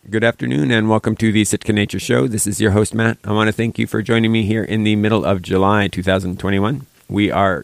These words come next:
definitely in the middle of this summer season here. It's feeling like things are overgrown, kind of to their maximum extent, probably putting on wood in the case of shrub-, shrubby plants, and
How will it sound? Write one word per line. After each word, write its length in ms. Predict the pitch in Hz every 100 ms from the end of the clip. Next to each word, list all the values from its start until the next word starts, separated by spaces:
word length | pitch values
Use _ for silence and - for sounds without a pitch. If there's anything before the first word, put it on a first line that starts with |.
| -
definitely 400 | - 104 107 82
in 180 | 101 98
the 280 | 98 95
middle 260 | 76 107 104
of 140 | 95
this 160 | 98 95
summer 240 | 101 101
season 320 | 98 101 95 95
here. 260 | 98 104
It's 160 | 101 -
feeling 300 | 104 101 92
like 200 | 90 - - - _
things 300 | 113 110 101
are 120 | 98
overgrown, 680 | 107 120 113 113 113 113 113
kind 180 | 120 117
of 80 |
to 80 | 113
their 140 | 107 104
maximum 520 | 104 110 110 107 104
extent, 460 | 98 - 107 95
probably 420 | - 98 95 92 98
putting 300 | 110 104 101
on 260 | 98 95
wood 360 | 92 101 90 -
in 160 | 98 95
the 60 |
case 260 | - 95 -
of 160 | 92
shrub-, 320 | - 104 87 -
shrubby 260 | 101 95
plants, 480 | - 95 95 95 -
and 200 | 92